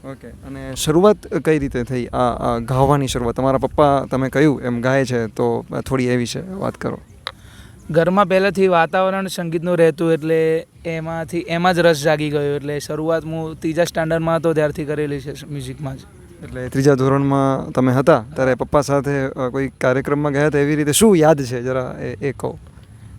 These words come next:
Speaker 2: મને હાર્મોનિયમ ને બધું મારા દાદાએ શીખવાડ્યું, પછી મારા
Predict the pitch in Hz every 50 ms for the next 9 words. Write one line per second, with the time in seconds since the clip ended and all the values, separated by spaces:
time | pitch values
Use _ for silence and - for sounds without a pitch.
0 | - - 160 160 160 165 170 170 170 170 165 165 160 - - - - - - 135
1 | 143 147 160 160 165 165 165 165 160 160 160 160 160 156 160 160 160 151 147 151
2 | 147 143 151 151 147 135 151 143 - 160 147 143 143 143 143 143 143 139 131 151
3 | 147 131 - 147 143 147 147 147 143 143